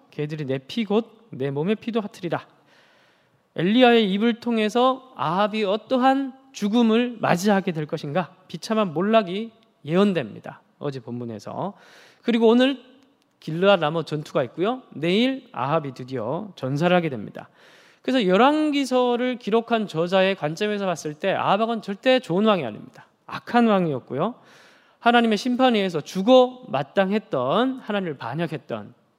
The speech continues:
음, 그런 왕으로 평가되고 있습니다. 오늘 본문도 그런 맥락에서 살펴봐야 하고요, 오늘 본문에서는 특별히 그가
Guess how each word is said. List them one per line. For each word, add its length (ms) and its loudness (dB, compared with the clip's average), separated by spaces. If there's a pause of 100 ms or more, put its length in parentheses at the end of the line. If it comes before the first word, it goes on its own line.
(100)
음, 120 -20 (100)
그런 540 -8
왕으로 300 -4
평가되고 460 2
있습니다. 440 -16 (640)
오늘 220 6
본문도 320 4
그런 220 -2
맥락에서 400 -4
살펴봐야 560 -6
하고요, 580 -10 (120)
오늘 220 -4
본문에서는 460 -4
특별히 560 -6
그가 440 0